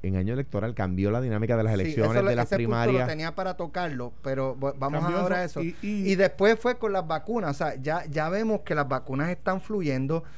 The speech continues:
Speaker 2: sea, eh, todo es, es como un embudo, en un
Speaker 1: Y,
Speaker 2: principio,
Speaker 1: y
Speaker 2: ¿verdad?
Speaker 1: esto, y esto, y esto,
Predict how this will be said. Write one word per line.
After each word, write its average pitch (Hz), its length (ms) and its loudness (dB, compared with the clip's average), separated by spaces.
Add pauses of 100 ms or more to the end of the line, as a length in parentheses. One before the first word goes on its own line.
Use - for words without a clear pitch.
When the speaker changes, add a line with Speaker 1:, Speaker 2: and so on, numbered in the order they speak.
(120)
Speaker 2:
sea, 139 240 2
eh, 131 300 -6 (240)
todo 196 320 2
es, 208 320 2
es - 100 -8
como 170 260 -6
un 180 80 -8
embudo, 147 520 -2 (100)
en 120 140 -6
un 123 60 -4
Speaker 1:
Y, 120 100 -8
Speaker 2:
principio, 151 640 0 (100)
Speaker 1:
y 139 120 8
Speaker 2:
¿verdad? 151 180 6
Speaker 1:
esto, 151 140 -2
y 147 80 6
esto, 151 340 2
y 135 80 0
esto, 147 380 0